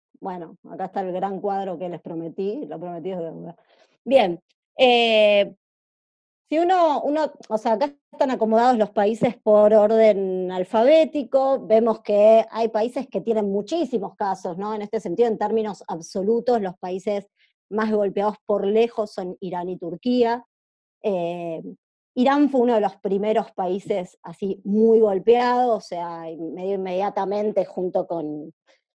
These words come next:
digamos, no, no tuvo tiempo Irán de reaccionar por un lado, ¿no? Después podemos decir otras cosas, pero yo creo que, bueno, fue uno como de los primeros países golpeados, como Italia, como China,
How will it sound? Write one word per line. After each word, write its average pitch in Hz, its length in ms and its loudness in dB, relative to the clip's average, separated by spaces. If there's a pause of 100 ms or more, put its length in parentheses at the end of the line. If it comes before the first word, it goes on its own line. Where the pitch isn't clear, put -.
(340)
digamos, 220 460 0
no, 254 380 -2
no 285 200 0
tuvo 320 300 6
tiempo 220 480 2
Irán 170 360 -4
de 160 120 -4
reaccionar 185 760 0
por 165 180 0
un 180 160 2
lado, 156 440 -6
¿no? 175 220 -6
Después 190 280 -4 (240)
podemos 185 260 -8
decir 190 220 -6
otras 190 240 -6
cosas, 180 360 -6
pero 175 120 -12
yo 214 180 -2
creo 220 260 0
que, 226 280 0
bueno, 226 360 -2
fue 247 120 -4
uno 269 260 -2
como 202 200 -6
de 196 80 0
los 202 120 -4 (120)
primeros 247 340 0
países 247 320 0
golpeados, 190 680 0
como 175 280 -8
Italia, 226 920 2
como 180 400 -4 (140)
China, 196 680 -2